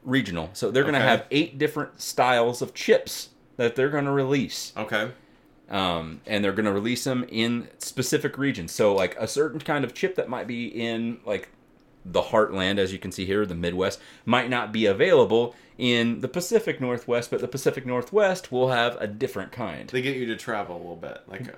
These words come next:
Speaker 1: Essentially,
Speaker 2: I
Speaker 1: yeah.
Speaker 2: wanna see me some Texas chips.
Speaker 1: Sure.
Speaker 2: Okay. This
Speaker 1: I'm
Speaker 2: is
Speaker 1: gonna
Speaker 2: all United States.
Speaker 1: The game is, I'm going to name the flavor,
Speaker 2: And I have to guess the
Speaker 1: and you
Speaker 2: region.
Speaker 1: have to guess the region
Speaker 2: Okay.
Speaker 1: based off of the flavor that you can see. The, the, the, the,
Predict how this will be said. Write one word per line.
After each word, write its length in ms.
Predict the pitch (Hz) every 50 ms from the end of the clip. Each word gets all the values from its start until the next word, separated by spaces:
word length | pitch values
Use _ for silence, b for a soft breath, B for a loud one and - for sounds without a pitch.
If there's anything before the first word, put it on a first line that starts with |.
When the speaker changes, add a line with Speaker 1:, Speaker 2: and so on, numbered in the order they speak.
| -
Speaker 1:
Essentially, 600 | - 110 110 - - 131 110 - - 85 73 71 -
Speaker 2:
I 120 | - 117 113
Speaker 1:
yeah. 60 | 98
Speaker 2:
wanna 180 | 135 131 123 117
see 240 | - - 135 131 127
me 120 | 123 120
some 240 | 113 - 98 92 92
Texas 440 | - - 123 113 - - 101 - -
chips. 520 | - - - - - - - - - - -
Speaker 1:
Sure. 360 | - - - - 90 78 69 - - - - -
Speaker 2:
Okay. 280 | - 107 - - 95 85 85
This 20 | - B B B B
Speaker 1:
I'm 160 | 185 233 262
Speaker 2:
is 40 | 139
Speaker 1:
gonna 160 | 247 208 156 135
Speaker 2:
all 220 | 139 139 139 135
United 420 | 131 131 131 123 120 117 117 110 -
States. 420 | - - 101 90 73 - - -
Speaker 1:
The 140 | 127 135 147
game 420 | 131 143 175 208 226 208 180 139 131
is, 440 | 131 165 147 117 107 104 104 - - b b b b b b _
I'm 320 | - 135 160 185 202 202 170
going 300 | 170 175 175 175 170 165
to 100 | - 131
name 680 | 110 120 123 123 127 143 147 131 110 92 87 87 90 98 - _ _ _ _ _ _ -
the 140 | 110 113 107
flavor, 720 | - - - - 131 147 156 143 95 76 76 76 85 98 -
Speaker 2:
And 100 | 104 95
I 40 | 92
have 120 | 95 90
to 60 | - -
guess 240 | - 92 87 -
the 80 | - 107
Speaker 1:
and 80 | 104 113
you 80 | 135
Speaker 2:
region. 60 | 143
Speaker 1:
have 120 | 147 143 -
to 60 | 131
guess 360 | 120 113 117 123 123 - -
the 100 | - 110
region 560 | 104 110 160 214 226 139 120 101 92 92 90 - _ _ -
Speaker 2:
Okay. 200 | - 107 110 143
Speaker 1:
based 200 | 156 175 180 -
off 160 | 165 151 - -
of 40 | 127
the 60 | 120
flavor 460 | - - 139 139 131 120 101 98 95 90
that 120 | 98 95
you 100 | 110 113
can 160 | 110 - 104 98
see. 440 | - - - 131 117 110 110 113
The, 220 | - - 98 107 98
the, 220 | - 101 107 107
the, 140 | 101 101 101
the, 320 | 92 95 87 82 95 -